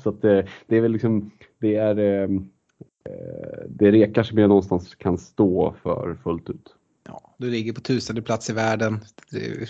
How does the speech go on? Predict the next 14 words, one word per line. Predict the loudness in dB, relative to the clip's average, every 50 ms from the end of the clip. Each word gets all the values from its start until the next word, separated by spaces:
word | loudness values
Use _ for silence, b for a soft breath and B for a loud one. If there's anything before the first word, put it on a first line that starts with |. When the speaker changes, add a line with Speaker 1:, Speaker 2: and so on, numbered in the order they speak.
| -14 _
Speaker 2:
får | -8 -4 -2 2
väl | 2 2 4
vara | 4 4 4
värt | 4 4 2 2 2
någonting. | 0 2 2 0 0 0 0 0 2 0
Du | -2
borde | -4 -4 -4 -2 -2 -2
inte | -2 0 4 4
ha | 6 6
ett | 4 2
bedrövligt | 0 -2 -2 0 2 2 2 2 2 0 -2 -4 -4
bygge. | -6 -6 -6 -6 -10 b b b b b b b b b b b b b b b _ _ _ _ _ _ _ _ _ _ _ _ _ _ _ _ _ _ _ -20 B B B B B B B _
Speaker 1:
Kanske. | -8 -6 -2 -2 0
Speaker 2:
Ehm, | 0 0 0 -2 -2 -4 -4 -4 -6 -6 -6 -6 -6 -8 -8